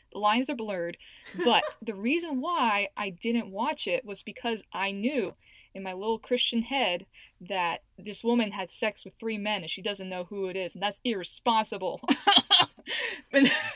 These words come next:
Speaker 2: See,
Speaker 1: but,
Speaker 2: I,
Speaker 1: um,
Speaker 2: I used to feel that way about Donna, but then watching it again, I don't blame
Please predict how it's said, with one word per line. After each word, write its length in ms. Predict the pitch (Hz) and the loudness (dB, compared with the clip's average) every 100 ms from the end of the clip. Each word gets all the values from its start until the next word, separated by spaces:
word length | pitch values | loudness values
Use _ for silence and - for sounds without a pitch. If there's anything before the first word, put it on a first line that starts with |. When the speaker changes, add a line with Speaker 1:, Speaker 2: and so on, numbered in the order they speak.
| - _ - | -12 _ -6
Speaker 2:
See, 380 | - 349 330 - - | 2 4 4 0 4
Speaker 1:
but, 80 | 262 302 381 | 10 10 10
Speaker 2:
I, 160 | 415 180 | 6 2
Speaker 1:
um, 240 | 180 220 - _ _ _ - | -2 -12 -18 _ _ _ 6
Speaker 2:
I 100 | 294 | 8
used 300 | 339 440 - | 8 2 -2
to 80 | 359 | -4
feel 200 | 330 330 | 0 2
that 140 | 320 | 4
way 140 | 294 320 | 4 2
about 320 | 294 294 - _ _ 247 | 4 4 2 _ _ 0
Donna, 580 | 285 285 302 311 311 294 | 4 6 6 4 2 0
but 240 | 208 269 240 | 0 0 4
then 340 | 277 277 269 | 2 2 -2
watching 480 | 233 226 226 - 339 | 4 8 8 6 0
it 60 | 359 | 0
again, 560 | 285 196 190 202 226 160 - | 2 4 4 4 0 -2 4
I 320 | 226 302 277 - | 8 8 6 2
don't 400 | 226 214 226 - _ _ _ _ _ 214 | 4 4 2 -4 _ _ _ _ _ -12
blame 540 | 202 214 202 220 | -2 2 4 2